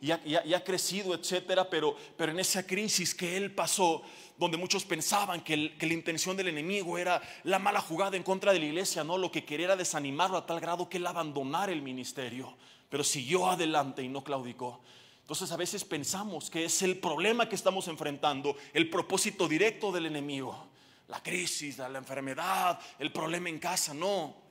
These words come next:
Hay detrás de eso un plan mucho más maquia-, maquiavélico. Que por causa de eso nosotros caigamos en el desánimo y con el desánimo, con la guardia abajo, entonces ahí sí venga como a los toros a darnos la estocada final.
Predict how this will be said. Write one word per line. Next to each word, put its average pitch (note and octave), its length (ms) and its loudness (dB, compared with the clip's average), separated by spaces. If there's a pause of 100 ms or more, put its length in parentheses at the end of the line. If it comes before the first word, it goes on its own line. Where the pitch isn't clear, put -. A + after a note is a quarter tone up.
Hay D#3+ 200 2
detrás E3 440 0
de D#3 140 -2
eso D3 220 -4
un C#3 100 -8
plan C#3 440 -4 (300)
mucho C3+ 320 -6
más C3+ 220 2
maquia-, B2 340 -6
maquiavélico. A2 720 -10 (460)
Que C#3+ 100 -6
por B2+ 300 -6
causa E3 420 0
de D3 120 -4
eso C3+ 180 -6
nosotros C3 400 -8
caigamos D3+ 560 -4
en D#3 100 -8
el D3+ 120 -8
desánimo B2 640 -6 (220)
y C3+ 100 -8
con C#3+ 200 2
el B2+ 100 0
desánimo, D3+ 540 -4
con C3+ 140 -2
la C3 80 2
guardia C#3+ 340 -2
abajo, C3 340 0
entonces C3+ 440 -4
ahí C#3+ 100 0
sí D3+ 180 -2
venga C3 460 2 (320)
como B2 220 -4
a - 20 -2
los A#2+ 220 -6
toros B2 480 -2 (240)
a B2+ 80 2
darnos C3+ 240 6
la C3 80 0
estocada B2+ 440 0
final. A2 520 -12